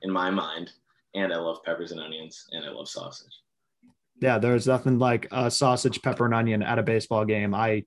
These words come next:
Speaker 2: second that. How about bubblegum or sunflower seeds?
Speaker 1: I don't know if you've gotten this answer before, but neither.
Speaker 2: Uh, we've gotten that answer. Some people,
Speaker 1: Yeah.
Speaker 2: just doesn't work for some people, which is
Speaker 1: Yeah.
Speaker 2: totally fine.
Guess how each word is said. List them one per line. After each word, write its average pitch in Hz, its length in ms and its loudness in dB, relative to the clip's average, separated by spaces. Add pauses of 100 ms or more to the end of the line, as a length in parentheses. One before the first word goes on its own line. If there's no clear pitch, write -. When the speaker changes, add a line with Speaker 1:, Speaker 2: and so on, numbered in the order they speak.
(120)
Speaker 2:
second 113 380 0
that. 107 280 0 (400)
How 156 120 2
about 147 200 4
bubblegum 170 400 6
or 165 80 6
sunflower 139 440 6
seeds? 104 500 0 (720)
Speaker 1:
I 107 60 -2
don't 135 80 2
know 156 80 6
if 156 100 4
you've 110 140 0
gotten 110 320 4
this 101 140 -4
answer 98 260 -4
before, 87 360 -4
but 87 160 -8
neither. 82 420 -6 (380)
Speaker 2:
Uh, 120 140 2
we've 143 160 4
gotten 208 220 6
that 123 120 4
answer. 117 300 2
Some 139 220 2
people, 156 260 4
Speaker 1:
Yeah. 156 200 2 (280)
Speaker 2:
just 156 160 0
doesn't 175 200 6
work 180 160 6
for 160 80 0
some 127 200 0
people, 107 280 0
which 101 140 -2
is - 200 -8 (100)
Speaker 1:
Yeah. - 80 -6
Speaker 2:
totally 113 300 4
fine. 98 400 -4